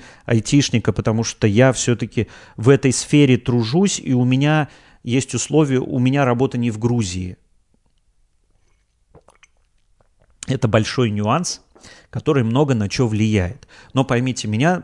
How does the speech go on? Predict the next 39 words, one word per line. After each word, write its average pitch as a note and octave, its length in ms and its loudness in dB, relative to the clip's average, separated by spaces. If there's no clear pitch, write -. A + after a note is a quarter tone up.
с A#2+ 120 -10
другими A#2+ 360 2
нюансами A#2+ 560 0
я A2+ 160 0
не B2 100 -2
сталкивался, C3 600 0
поэтому A2+ 340 -2
со - 140 -4
своей A2 420 0
колокольни B2 480 4
рассказывать G#2 680 2
и A#2+ 40 2
буду. A2 380 0
Вот. A2+ 340 2
Я D#3+ 200 4
переехал D#3 480 2
с - 60 -2
семьёй, C#3 540 2
и - 160 -4
это D3+ 240 2
тоже, D3+ 280 -2
это A2+ 160 -4
второй B2 360 0
нюанс. F#2 420 -4
Э, G#2 180 2
дочь A#2 340 4
у G#2+ 40 -4
меня G#2+ 160 2
учится - 340 -4
в F#2+ 60 -4
Москве, C3 540 0
мелкий C#3 500 0
сейчас - 380 0
пошёл C3 340 -4
в - 80 -10
школу A#2+ 280 -2
в G2+ 80 -6
Грузии. F#2+ 420 -2
Вот. A#2+ 360 2